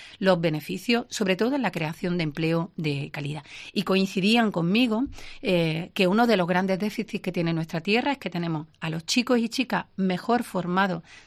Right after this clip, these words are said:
de todas las generaciones y, sin embargo, no somos capaces de que ese talento,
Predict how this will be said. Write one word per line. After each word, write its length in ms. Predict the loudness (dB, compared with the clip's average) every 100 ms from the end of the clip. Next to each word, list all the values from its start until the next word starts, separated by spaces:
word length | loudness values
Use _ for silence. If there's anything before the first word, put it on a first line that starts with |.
| -2
de 100 | 0
todas 300 | 2 2 0
las 160 | -4 -6
generaciones 680 | -4 -4 -4 0 2 2 -2 -10 -4
y, 80 | 0
sin 160 | 4
embargo, 360 | 4 4 2 0
no 120 | -2
somos 240 | -2 -4 -2
capaces 500 | -4 -4 -4 -4 -4 -10 -2
de 120 | 2
que 100 | 4
ese 160 | 4 4
talento, 560 | 4 4 4 0 -4